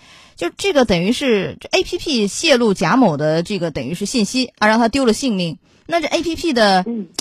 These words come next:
Speaker 1: 生产的一方或制造者、经营者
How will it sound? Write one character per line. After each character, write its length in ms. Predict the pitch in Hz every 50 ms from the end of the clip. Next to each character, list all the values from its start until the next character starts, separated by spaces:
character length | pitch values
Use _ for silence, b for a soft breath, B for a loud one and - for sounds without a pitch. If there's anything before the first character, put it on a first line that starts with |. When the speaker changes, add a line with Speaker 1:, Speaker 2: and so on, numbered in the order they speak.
| - _ _ _ _ _
Speaker 1:
生 280 | - - 339 349 359 349
产 200 | - 247 175 175
的 60 | 190
一 120 | 208 202
方 260 | 180 247 233 233 247
或 120 | 269 269 254
制 280 | 233 - 339 311 269
造 240 | 233 247 214 196 190
者、 260 | - 180 170 156 160
经 260 | 175 - - 311 330 330
营 200 | 277 220 226 247
者 480 | 240 185 160 135 117 123 127 - -